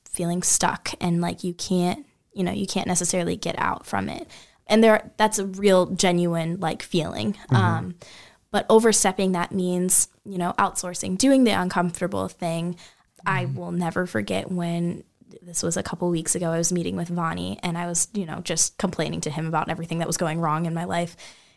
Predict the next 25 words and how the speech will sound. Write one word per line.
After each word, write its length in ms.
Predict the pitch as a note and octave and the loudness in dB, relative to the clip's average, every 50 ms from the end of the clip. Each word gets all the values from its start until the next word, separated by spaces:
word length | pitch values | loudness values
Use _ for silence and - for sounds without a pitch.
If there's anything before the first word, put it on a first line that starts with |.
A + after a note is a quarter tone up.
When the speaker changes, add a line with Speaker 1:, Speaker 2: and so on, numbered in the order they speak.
| _ _ | _ _
Speaker 1:
And 80 | - G#3+ | 2 4
he 120 | G#3+ G3+ | 6 6
was 120 | F#3+ F#3 - | 6 4 2
just 160 | F#3+ F#3 - | 0 0 0
like, 240 | G#3 F#3+ F#3 - - - | 0 -2 -2 -4 2 4
"Oh, 220 | - - - - - _ _ _ | 4 4 4 0 -10 _ _ _
good 120 | D#4 D#4+ | 0 2
for 120 | D#4 - F4+ | 4 4 4
you." 300 | D#4+ D4+ D4+ - F#3 - | 6 6 6 6 6 4
And 180 | - - F#3+ | 0 -4 -2
I 120 | G3 G#3+ - | -2 -2 6
was 220 | - D4+ D#4 C#4 B3+ | 8 8 8 10 10
like, 280 | A3+ A3+ A3+ A#3 - | 8 8 8 6 6
"You 240 | B3+ C#4+ D4+ D4+ C4+ | 6 6 8 6 6
butthole." 680 | - D4 D4 C4+ - - F4 F4 E4+ C#4 - - - - | 8 8 8 10 10 10 12 12 12 12 12 10 8 10
<laughs> 60 | - | 10
Like, 300 | - - G3 - - - | 10 12 12 10 10 10
Speaker 3:
<laughs> 460 | E3+ D#3 G3+ - - - - - - - | 10 8 8 8 8 8 8 6 8 8
Speaker 1:
"I 440 | F4 - F4 - D4+ C4+ - D#4 B3 | 8 8 8 6 6 6 6 4 6
don't 160 | - A#3+ A#3 G#3+ | 6 6 6 8
like 260 | C4 C4 A#3 A#3+ - | 8 8 8 8 6
you 160 | C#4 F4 B3+ | 6 6 6
right 160 | A#3 A3+ - | 8 6 6
now." 240 | - - - G3+ G#3 | 8 10 10 10 10
Speaker 3:
Right. 920 | F#3+ E3 C#3+ D#3 C3+ C3 B2 - - - - - F5 - - - F#3 E4+ | 10 8 8 8 8 6 6 4 4 8 8 8 8 8 4 2 0 -2